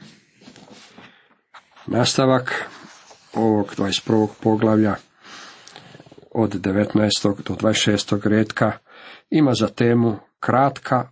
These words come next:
Amonova vladavina. Amonu bjahu dvadeset i dvije godine kad je zavladao,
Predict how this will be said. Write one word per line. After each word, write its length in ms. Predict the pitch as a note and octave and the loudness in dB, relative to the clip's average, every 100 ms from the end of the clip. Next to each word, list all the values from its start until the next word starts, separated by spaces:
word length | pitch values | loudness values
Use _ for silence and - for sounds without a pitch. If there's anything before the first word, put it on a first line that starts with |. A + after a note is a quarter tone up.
| _ | _
Amonova 600 | A2 G#2 G2 G2+ G2 F#2 - | -4 -2 -2 -4 -4 -6 -8
vladavina. 520 | G2+ F2+ - - - - - _ _ _ _ - - - - - | -8 -8 -10 -14 -18 -20 -20 _ _ _ _ -20 -20 -20 -20 -10
Amonu 440 | - E3+ D#3 D3 C3+ | 0 2 4 4 2
bjahu 400 | B2 A#2+ C3 A#2 | 2 0 2 -2
dvadeset 580 | G#2+ A#2+ C3+ C3+ - - | 0 2 2 0 -4 -6
i 60 | |
dvije 260 | G2 A#2 A2+ | -2 0 0
godine 460 | A2 A#2+ B2 A#2 - | 0 0 2 0 -2
kad 220 | - G#2 | -6 -4
je 60 | G#2+ | -2
zavladao, 680 | G#2 G2+ A2+ B2 B2+ A2 | -4 0 0 2 0 0